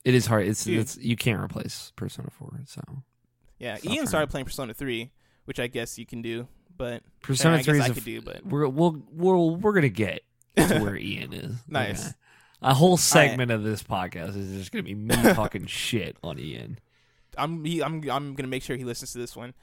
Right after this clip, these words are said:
Speaker 2: Uh, and I also, I went to pax, which I haven't talked about yet.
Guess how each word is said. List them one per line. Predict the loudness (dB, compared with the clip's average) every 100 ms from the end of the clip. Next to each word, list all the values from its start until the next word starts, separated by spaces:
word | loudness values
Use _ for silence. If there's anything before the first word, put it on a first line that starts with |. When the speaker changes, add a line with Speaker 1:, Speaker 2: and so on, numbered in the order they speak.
| _ _ _ -2
Speaker 2:
Uh, | 0 0 -2 -6 -10 -20 -8
and | -2
I |
also, | 0 0 0 2 2 0 -2
I | -4
went | -2
to | 0
pax, | 0 0 -4 -16 -16
which | -8 0
I | 2 2
haven't | 0 -4 -4
talked | -6 -6 -4
about | -4 -4
yet. | -4 -6